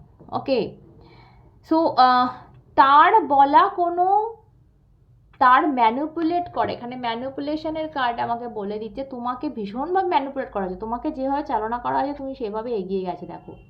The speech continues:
এবং মাঝ সমুদ্রে গিয়ে তুমি আজকে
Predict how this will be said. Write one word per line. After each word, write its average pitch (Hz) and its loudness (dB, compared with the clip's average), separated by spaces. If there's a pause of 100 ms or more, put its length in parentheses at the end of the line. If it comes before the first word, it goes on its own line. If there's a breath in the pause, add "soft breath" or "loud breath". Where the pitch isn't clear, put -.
(420 soft breath)
এবং 269 0
মাঝ 247 2
সমুদ্রে 349 2
গিয়ে 254 -6
তুমি 269 -4
আজকে 240 -4